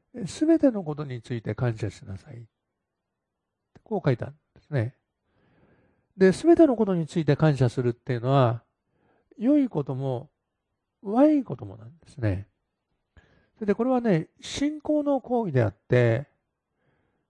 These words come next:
このすべての事柄を感謝することを通して、で、私たちにとって、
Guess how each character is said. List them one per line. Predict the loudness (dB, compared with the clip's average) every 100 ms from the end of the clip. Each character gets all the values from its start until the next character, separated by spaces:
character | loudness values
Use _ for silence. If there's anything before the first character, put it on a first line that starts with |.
| _ -12
こ | -8
の | -8
す | 2
べ | 4
て | 4
の | 2
事 | 0 2
柄 | 2 2
を | 0
感 | -2 -2
謝 | -6
す | -8
る |
こ | -8 -8
と | -8
を | -8
通 | -8 -8
し | -2
て、 | 2 2 0 -6 _ _ _ _ _ _ _ _ _
で、 | -2
私 | 2 4
た | 4
ち |
に | 4
と | -2
っ | -2
て、 | 2 4 4 0